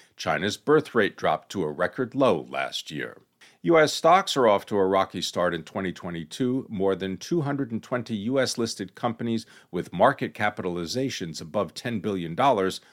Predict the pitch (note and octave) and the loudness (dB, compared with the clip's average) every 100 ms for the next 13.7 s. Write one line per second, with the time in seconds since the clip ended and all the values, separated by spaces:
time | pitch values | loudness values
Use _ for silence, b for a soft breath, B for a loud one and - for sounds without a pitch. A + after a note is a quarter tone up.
0 | b F2+ F2+ - B2+ A#2 F2 - D#2 - | b -6 -4 -2 0 0 -2 -6 -8 -8
1 | - C#3 D3+ C3 C#3 E3+ A#2+ - - D2 | -6 -4 -4 -4 -2 0 0 -2 -14 -12
2 | C#2 G2 F#2 E2+ C2+ G1+ - - _ _ | -6 -4 0 0 0 -4 -14 -18 _ _
3 | b b C3+ E3 D#3 A#2 G2 F#2 E2 F#2+ | b b 6 6 8 8 6 4 -4 -6
4 | G2 G#2 F2 E2 F#2 F2 A#2 A2 G2+ F#2+ | -4 -6 -8 -10 -8 -6 -6 -6 -6 -6
5 | F2+ - E2+ D#2+ F#2+ G2+ F2+ C3+ D#3+ - | -8 -10 -8 -4 0 0 0 -2 -2 -6
6 | F2+ - G#2 F#2 F2+ G2 F#2+ A2+ G#2 F2+ | -8 -6 -6 -6 -8 -8 -4 -2 -2 -6
7 | - G2+ E2+ - - - F2+ - D#3+ D#3+ | -6 -8 -8 -6 -6 -4 -8 -6 -4 -4
8 | B2 - A2+ B B - A#2 A2 A#2+ C#3 | -4 -6 -6 B B -6 -2 2 2 0
9 | C#3+ - C3 B2+ A#2 A#2 A#2+ - F#3+ F#3 | -4 -4 -4 -4 -6 -6 -8 2 2 4
10 | D#2+ C2+ - - F2+ - D#2+ D2+ - A#2+ | -2 -8 -16 -8 -6 -6 -8 -10 -4 0
11 | A2 A2 G2+ G#2 F#2+ G#2+ G#2+ G2+ - - | 0 -2 -8 -12 -10 -6 -4 -4 -6 -6
12 | D2 F2+ - G2 G2+ - - E2+ C2+ C#2 | -6 -10 -12 -10 -10 -12 -8 -8 -8 -10
13 | B1 - A#1+ - - - - | -10 -12 -12 -12 -14 -14 -14